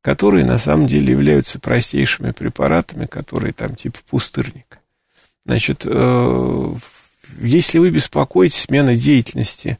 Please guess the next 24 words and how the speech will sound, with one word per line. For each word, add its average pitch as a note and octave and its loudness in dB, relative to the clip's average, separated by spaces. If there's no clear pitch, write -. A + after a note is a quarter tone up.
не, C3+ 4
э, A#1 -2
помогает, B2+ 2
то C#3+ 0
нужно G#3 4
использовать E3 0
инстинктивные B2 -2
формы B1 -2
поведения. B1 -4
Значит, - -2
надо - 0
перегружаться B2 2
физически C#3+ -2
для B2+ 2
тех, B2+ -2
кто A#2 -4
моторно B2+ 2
одарён, B2 0
или A3+ 4
попытаться F3+ 2
найти B2+ 0
себе C#3 0
социальную B2 0
проблему. A#2+ 0